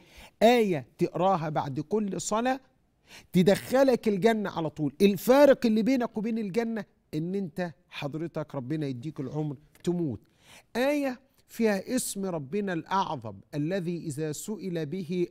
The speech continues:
أعطى وإذا دعي به أجاب، لأن النبي صلى الله عليه وسلم قال لنا كده. الآية دي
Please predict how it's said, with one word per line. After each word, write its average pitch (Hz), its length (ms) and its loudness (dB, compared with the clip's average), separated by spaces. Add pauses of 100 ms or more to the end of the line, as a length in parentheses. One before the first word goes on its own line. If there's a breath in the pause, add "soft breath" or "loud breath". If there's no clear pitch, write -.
أعطى 127 580 -2 (140)
وإذا 160 480 -4
دعي 170 540 -2
به 190 480 -4 (160)
أجاب، 151 380 0 (200)
لأن 170 320 -6
النبي 170 400 -4
صلى 143 320 -8
الله 151 440 -6
عليه 143 240 -6
وسلم 185 580 -6 (440 loud breath)
قال 170 180 0
لنا 190 240 -2
كده. 110 420 -8 (400)
الآية 190 520 -4
دي 208 300 -8